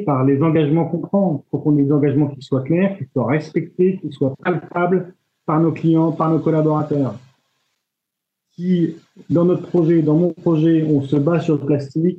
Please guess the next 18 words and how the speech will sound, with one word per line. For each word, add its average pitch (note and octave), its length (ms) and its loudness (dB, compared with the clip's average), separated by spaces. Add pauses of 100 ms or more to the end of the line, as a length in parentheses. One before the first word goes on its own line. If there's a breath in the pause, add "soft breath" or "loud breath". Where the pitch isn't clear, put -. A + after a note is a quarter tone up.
(120)
il D3+ 200 -6
faut E3+ 100 2
que D#3 160 -6
le C3+ 80 2
plastique E3+ 540 -2
soit, D3+ 640 -2
euh, A#2+ 300 2 (420 loud breath)
euh, A#2+ 240 4
visiblement E3 680 4
moins F3+ 260 4
présent E3 520 2
dans D#3+ 220 0
l'ensemble E3+ 500 2
de D#3 60 2
notre D#3 180 0
chaîne D#3+ 140 -2
de D3+ 60 0
distribution. D3 600 -4